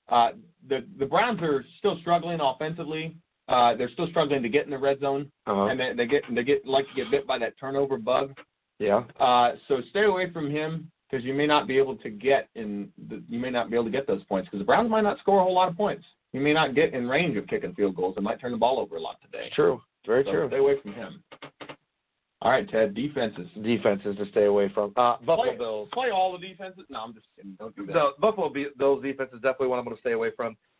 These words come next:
Speaker 2: Uh, this Atlanta team, I'm just, I just don't like it. I, I, and it's at Atlanta. Just stay away from it, guys.
Speaker 1: Uh, if it wasn't already obvious, stay away from the Giants defense.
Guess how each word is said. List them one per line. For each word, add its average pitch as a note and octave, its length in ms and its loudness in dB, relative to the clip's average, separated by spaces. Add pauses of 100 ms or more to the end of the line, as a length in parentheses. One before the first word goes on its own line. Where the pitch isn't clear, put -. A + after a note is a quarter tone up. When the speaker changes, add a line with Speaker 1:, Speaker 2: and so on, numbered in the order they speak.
(100)
Speaker 2:
Uh, B2+ 240 4
this D3 200 -4
Atlanta C3 320 2
team, C3 320 -4
I'm B2 160 0
just, B2 260 -2
I C3 140 4
just A#2+ 180 -8
don't B2+ 140 0
like G#2 220 -4
it. G#2 200 -10
I, A2+ 120 2
I, A2+ 260 0
and B2 240 2 (100)
it's B2 120 -4
at C3 180 6
Atlanta. B2 460 -4 (300)
Just C#3 160 -8
stay B2 120 2
away G2 180 -4
from F#2+ 160 -12
it, F#2 80 -14
guys. F#2+ 200 -6 (720)
Speaker 1:
Uh, E3+ 200 4
if F3 140 -4
it G#3 80 2
wasn't A#3 280 2
already G#3 280 0
obvious, F3+ 460 2
stay C#4 120 0
away E3+ 240 2
from C#3 140 -12
the A2+ 80 -8
Giants A#2 560 -8
defense. C3+ 460 -6